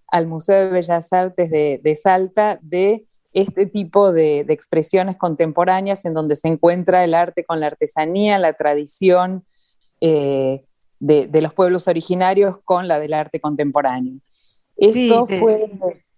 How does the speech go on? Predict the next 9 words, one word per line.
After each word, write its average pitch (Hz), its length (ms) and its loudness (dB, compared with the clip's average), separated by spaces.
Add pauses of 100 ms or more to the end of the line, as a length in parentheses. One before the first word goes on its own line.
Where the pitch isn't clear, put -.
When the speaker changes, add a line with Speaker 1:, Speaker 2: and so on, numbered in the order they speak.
(200)
Speaker 2:
perdón 208 360 2
que 269 100 -2
te 220 100 0
interrumpa, 202 560 0
me 170 140 -6
parece 240 680 0
una 175 360 -2
muestra 208 440 0
maravillosa 190 1120 -2